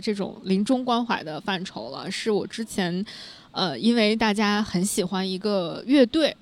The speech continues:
然后认识的，也不算是，就其实是间接认识的一个，聊-，知道的一个女孩儿。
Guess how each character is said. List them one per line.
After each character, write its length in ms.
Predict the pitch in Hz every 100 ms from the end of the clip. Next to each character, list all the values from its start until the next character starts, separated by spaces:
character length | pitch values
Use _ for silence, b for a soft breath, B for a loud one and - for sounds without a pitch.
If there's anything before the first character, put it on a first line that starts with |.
| -
然 220 | 190 202
后 360 | 220 190 151 - _ -
认 200 | 262 247
识 200 | - 190
的， 400 | - 147 131 -
也 100 | 190
不 80 | 180
算 220 | 208 262
是， 160 | 247 220
就 160 | -
其 180 | 269 -
实 60 | 247
是 100 | 247
间 280 | - 320 214
接 120 | 151
认 240 | 160 165
识 140 | 180 -
的 140 | 107
一 100 | 117
个， 200 | - 123
聊-， 240 | 131 165 160
知 200 | - 320
道 180 | 349 285
的 140 | 175
一 100 | 127 -
个 320 | - 147 101
女 100 | 185
孩 220 | - -
儿。 240 | - 90